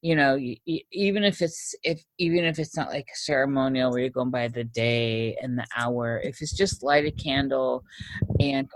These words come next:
or carve into the candle and focus on something a-, a-, at whatever hour, whatever day, that is creating a very powerful thought form i-, that goes out into the universe.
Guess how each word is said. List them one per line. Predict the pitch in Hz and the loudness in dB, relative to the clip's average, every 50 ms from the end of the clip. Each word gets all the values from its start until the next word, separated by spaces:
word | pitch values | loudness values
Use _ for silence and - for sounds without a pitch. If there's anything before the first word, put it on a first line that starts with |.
| - | -4
or | 139 139 | -4 -2
carve | - - 175 165 156 151 156 | -2 0 2 2 4 4 2
into | 151 143 147 143 | 0 -2 -4 -6
the | 143 - | -8 -8
candle | - 151 139 131 135 139 135 | -6 -2 0 0 0 0 0
and | - - 131 151 156 | -2 -2 -4 -8 -4
focus | - 170 160 156 - 165 156 - - | 0 0 0 0 0 -4 -6 -4 -4
on | 131 123 131 | -4 -4 -4
something | 120 - - 123 123 120 - 127 127 123 117 120 127 - - - - - - - _ _ _ - | -6 -4 -4 -4 -4 -4 -4 -4 -4 -2 -2 -4 -6 -8 -12 -20 -20 -20 -20 -20 _ _ _ -4
a-, | 147 147 - _ | -2 -2 -2 _
a-, | - 170 160 - - 104 139 - | 0 0 0 0 0 0 -2 -2
at | - - | -2 -2
whatever | 170 156 160 156 156 160 160 151 160 156 147 143 143 143 - _ _ _ _ _ _ _ _ _ _ _ _ _ _ _ - 139 | 2 4 6 8 10 8 8 6 4 2 2 2 0 -2 -6 _ _ _ _ _ _ _ _ _ _ _ _ _ _ _ -6 -4
hour, | 135 131 127 120 120 120 120 120 123 123 - _ _ _ _ _ - | -2 0 0 0 0 0 0 0 -2 -4 -8 _ _ _ _ _ -14
whatever | 143 135 147 143 143 143 147 139 143 143 | -6 -2 2 2 4 4 2 2 0 -2
day, | 131 123 139 135 127 123 117 117 113 - - - - - - _ - | -2 0 2 4 4 4 2 0 -2 -6 -12 -20 -20 -20 -20 _ -8
that | 135 147 165 196 220 214 - - | 0 4 4 6 6 4 4 4
is | 185 214 220 220 220 196 - | 6 8 8 8 6 4 2
creating | - - - 202 170 165 170 160 151 147 139 | -4 0 4 6 6 6 6 4 2 0 0
a | |
very | 135 131 131 135 156 165 175 185 190 196 202 | -2 -2 0 4 6 6 8 8 8 8 6
powerful | 202 - 185 180 170 170 160 151 151 147 - - 147 135 139 - _ | 4 2 -4 -4 -2 0 0 0 0 -2 -6 -6 -6 -6 -6 -6 _
thought | - 156 156 143 - - | -2 0 0 0 -2 -6
form | - - 139 131 131 120 120 123 120 117 113 - _ _ - 135 | -10 -6 -4 -2 -2 -2 -2 -4 -4 -6 -8 -10 _ _ -8 -8
i-, | 123 | -6
that | 127 143 135 - - | -4 -4 -6 -6 -4
goes | 151 147 147 135 - | -4 -4 -4 -2 -2
out | 151 143 139 135 - | 0 0 0 0 0
into | - 151 139 - - 139 | -4 -6 -6 -6 -6 -4
the | 131 123 | -2 0
universe. | 127 135 135 139 131 123 113 - - - - - - - | 0 0 0 0 -2 -4 -4 -6 -6 -6 -8 -10 -12 -12